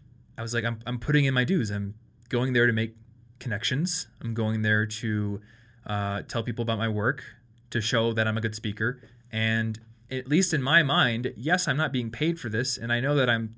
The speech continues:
technically benefiting that conference by being on the panel, but I am using my competitive advantage. They aren't going to offer to pay me to speak.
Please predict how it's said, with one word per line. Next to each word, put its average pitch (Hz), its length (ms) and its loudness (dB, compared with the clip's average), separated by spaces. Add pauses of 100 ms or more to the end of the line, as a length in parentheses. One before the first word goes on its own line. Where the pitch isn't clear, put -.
(100)
technically 131 400 0
benefiting 117 640 2
that 107 280 2 (140)
conference 127 440 -2
by 107 160 0
being 113 240 0
on 107 100 2
the 104 60 0
panel, 139 400 2 (400)
but 123 300 4 (1040)
I 123 140 0
am 139 140 2
using 147 340 6
my 131 140 4
competitive 117 440 0
advantage. 143 600 -2 (420)
They 120 140 2
aren't 139 180 4
going 147 220 2
to 143 80 -4
offer - 340 0
to 107 60 0
pay 107 220 -2
me 104 100 0
to - 80 -8
speak. - 400 -12